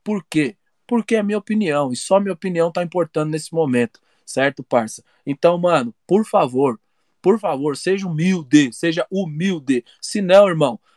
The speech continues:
nós vai desejar que você vá lá pra onde os caras da Caverna do Dragão tava. E a gente não quer saber de abrir portal pra você voltar. Então fortalece o nosso canal, certo, mano? O Mamute já deve tá nos comentários polemizando, que é o caráter dele é pra isso,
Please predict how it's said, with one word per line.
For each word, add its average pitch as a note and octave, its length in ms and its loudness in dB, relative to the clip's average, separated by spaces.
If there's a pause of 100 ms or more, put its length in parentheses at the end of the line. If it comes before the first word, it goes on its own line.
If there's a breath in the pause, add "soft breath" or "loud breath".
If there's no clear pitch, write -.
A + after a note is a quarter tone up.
nós D3 160 0
vai F3 100 2
desejar C#3+ 640 -2 (720)
que C3+ 80 -6
você D#3 320 -2
vá C#3+ 180 -2
lá D3+ 160 0
pra D#4 140 -10
onde D#3 180 -8
os C#3 100 -14
caras D3 220 -8
da C#3 100 -10
Caverna C#3 360 -8
do C3+ 120 -12
Dragão C3 340 -8
tava. A#2 360 -6 (840)
E B2 60 -6
a B2 60 2
gente D3 240 -6
não D3 80 -4
quer D#3 140 0
saber D3+ 300 -2
de D3 80 -2
abrir C#3+ 180 -4
portal C#3 360 -2
pra C3+ 120 0
você C#3 240 -6
voltar. C#3 480 -4 (180)
Então D#3+ 160 -2
fortalece D#3+ 600 -2
o D#3+ 40 -6
nosso D#3+ 240 -6
canal, A#2 400 -6
certo, B2 320 -4
mano? A2 220 -6
O - 20 -2
Mamute E3+ 420 6
já G#3 100 8
deve F#3+ 200 4
tá F3+ 120 -2
nos E3 120 -14
comentários D3 520 -2
polemizando, C#3 600 -10
que D3+ 100 -12
é C#3 40 -2
o C3 60 -10
caráter C#3 520 -6
dele C3 200 -12
é A#2+ 40 -16
pra C3+ 240 -8
isso, - 360 -16